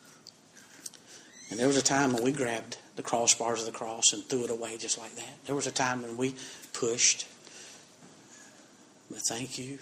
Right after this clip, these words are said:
that your love and your grace broke through. Because you're a just God,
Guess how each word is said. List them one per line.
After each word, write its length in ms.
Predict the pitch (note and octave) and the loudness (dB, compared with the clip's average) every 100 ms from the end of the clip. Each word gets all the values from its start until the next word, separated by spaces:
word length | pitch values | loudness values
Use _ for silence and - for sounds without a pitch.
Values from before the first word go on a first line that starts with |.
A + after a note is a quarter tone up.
| - | -6
that 180 | A#2+ | -2
your 140 | B2 C3 | -2 -2
love 380 | A#2+ B2+ B2 C3+ | -6 -6 -8 -8
and 80 | |
your 100 | C3 | -8
grace 340 | C#3 A#2+ C3+ - | -6 -6 -2 -2
broke 220 | D3 D3 | -2 -8
through. 280 | - G2+ F#2+ - - - - - - - - - - - - - - - - - - - - | -8 -10 -14 -20 -20 -20 -20 -20 -20 -20 -20 -20 -20 -20 -20 -20 -20 -20 -20 -20 -20 -20 -14
Because 220 | - A2+ A2+ | 0 2 2
you're 80 | |
a 60 | A2+ | 2
just 420 | C#3 C#3 B2+ - | -2 4 6 6
God, 80 | - | 0